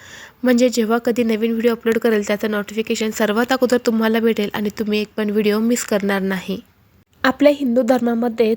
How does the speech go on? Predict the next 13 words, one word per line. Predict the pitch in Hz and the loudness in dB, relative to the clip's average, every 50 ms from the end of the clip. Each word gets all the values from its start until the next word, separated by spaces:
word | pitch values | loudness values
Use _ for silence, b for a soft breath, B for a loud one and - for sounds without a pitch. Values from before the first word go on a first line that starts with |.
| 226 - | -2 -2
तुळशीला | 254 226 220 214 - - 254 233 220 208 214 - - | 0 0 0 0 0 -2 0 2 2 2 0 -2 -4
एक | - 233 247 240 - | 2 2 2 2 2
महत्त्वाचं | 240 240 233 226 240 240 - 254 240 233 247 240 254 | 2 2 4 4 2 2 2 0 0 2 2 0 0
स्थान | - _ - 240 240 247 254 | -2 _ -4 -2 0 0 2
दिलं | 233 233 208 208 202 | 2 2 2 2 2
जातं. | 202 202 196 - - 202 208 - _ B B B B B B B B B B B B B | 2 0 0 0 -2 -4 -4 -6 _ B B B B B B B B B B B B B
हिंदू | - - 277 262 262 285 294 | 0 2 4 4 6 4 2
शास्त्रानुसार | 285 - 311 277 269 - 269 254 262 262 - 262 233 233 240 | 4 4 2 2 4 2 2 2 2 2 2 0 -2 -2 0
तुळशीमध्ये | - 247 233 226 - 254 240 233 240 226 226 233 | 2 0 0 0 0 0 0 2 2 2 2 2
माता | 226 220 220 214 208 - 226 | 2 0 -2 -2 0 0 0
लक्ष्मी | 226 220 220 214 - - - 226 240 254 | 2 0 -2 -4 -4 -4 0 2 2 4
वास | 247 233 214 208 - | 4 2 0 -2 -4
करते, | - - 196 185 185 - | -2 -2 -2 -2 -2 -8